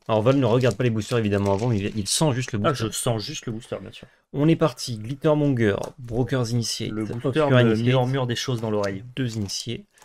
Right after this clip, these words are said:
Speaker 1: Broker's Charm Foil. Je suis bon, hein. Sur les Charm Foil, c'est
Speaker 2: Oui,
Speaker 1: trois
Speaker 2: t'es
Speaker 1: sur trois pour
Speaker 2: plutôt
Speaker 1: l'instant.
Speaker 2: très, très bon, alors qu'on en a pas eu beaucoup,
Speaker 1: Dusk
Speaker 2: beaucoup dans
Speaker 1: Mangler.
Speaker 2: le, l'autre boîte.
Speaker 1: Un Swamp Foil. Je vous montre un peu les noms, là, à peu près.
Speaker 2: Montre donc, montre donc.
Speaker 1: Très, très beau. Glamorous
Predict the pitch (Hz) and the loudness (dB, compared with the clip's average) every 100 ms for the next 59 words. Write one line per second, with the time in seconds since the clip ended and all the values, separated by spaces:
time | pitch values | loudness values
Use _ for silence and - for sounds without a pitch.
0 | _ - 117 127 - 117 98 143 170 190 | _ -4 -2 0 0 -2 0 -4 -4 -4
1 | 175 160 107 175 - _ _ _ - 120 | -2 0 0 -2 -10 _ _ _ -6 0
2 | 104 101 98 120 101 170 135 175 165 151 | 4 4 4 2 2 -2 0 2 2 0
3 | 117 104 - 95 269 - - 220 214 123 | 0 0 0 -2 -2 -8 -6 -6 -4 -4
4 | 104 101 101 104 117 113 113 - 220 190 | -4 -2 -2 -2 -2 -2 -2 2 0 0
5 | 160 - 175 120 151 139 101 104 107 120 | -6 -4 -2 -2 0 0 2 4 4 4
6 | 123 117 113 120 - 98 87 - - _ | 4 4 2 -2 -4 -6 -6 -12 -20 _
7 | _ - 165 120 101 - 117 95 - 123 | _ -6 -2 -2 -6 -8 -6 -8 -8 -8
8 | 143 180 208 - - 107 101 - - - | -6 -8 -12 -18 -14 -14 -14 -18 -16 -14
9 | - - - - - - _ - - _ | -14 -14 -16 -20 -20 -20 _ -20 -20 _
10 | - 143 - 156 151 131 120 - 117 107 | -14 -14 -12 -12 -12 -12 -14 -12 -12 -12
11 | 120 - - 127 _ _ _ _ _ _ | -16 -16 -16 -16 _ _ _ _ _ _
12 | _ _ _ _ _ _ _ _ _ _ | _ _ _ _ _ _ _ _ _ _
13 | - 110 120 113 120 | -8 -2 0 0 -2